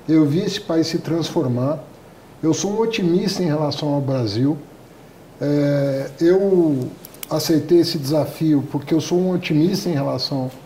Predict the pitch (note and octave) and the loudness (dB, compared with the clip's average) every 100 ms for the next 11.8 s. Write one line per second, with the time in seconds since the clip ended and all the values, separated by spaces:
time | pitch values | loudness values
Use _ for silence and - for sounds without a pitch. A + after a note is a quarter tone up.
0 | - - - - - - C#3+ C#3 C#3+ D#3 | -20 -20 -20 -20 -20 -10 -4 -2 0 0
1 | D3+ D#3+ D#3+ D#3 D3+ C#3+ C3 B2 C3 D3+ | 0 2 2 2 0 0 0 2 2 2
2 | F3+ F#3+ - E3 D#3 F#3+ F#3+ A3+ G#3+ - | 2 -2 -4 -2 -2 -2 -4 -2 -2 -2
3 | A3 G#3+ - - A3+ B3 G3+ G#3+ E3+ F#3+ | -4 -4 -6 -4 -4 -2 -2 -2 0 2
4 | F3 C#3+ D#3+ D3 F3+ - D3+ D#3+ F3 - | 2 2 -2 -2 -6 -2 0 0 -2 -4
5 | - - - - - D#3 F3+ - F#3+ F#3+ | -14 -20 -20 -18 -10 -2 0 0 -2 -2
6 | F#3+ F3+ E3+ A3+ C4 - F#3 - E3+ D#3 | 0 2 4 2 0 -2 -2 -2 -2 -2
7 | D#3+ C3+ B2+ - C#3 C3+ F#3+ - - - | -2 -2 -2 -2 0 0 -4 -8 -20 -20
8 | - - - - - - - D3 D#3+ F3 | -20 -20 -20 -20 -20 -20 -8 -2 2 0
9 | - F#3+ F#3+ G3+ G3 F#3+ - F3 F3 - | 0 0 2 0 0 0 -2 -2 -4 -2
10 | F3+ F#3+ E3 G3 F#3+ - - - G#3 A3+ | 0 0 0 -2 -4 -8 -18 -12 -6 -2
11 | A3 G3+ F#3 E3+ D#3 D#3+ F#3 | 2 2 2 2 2 2 0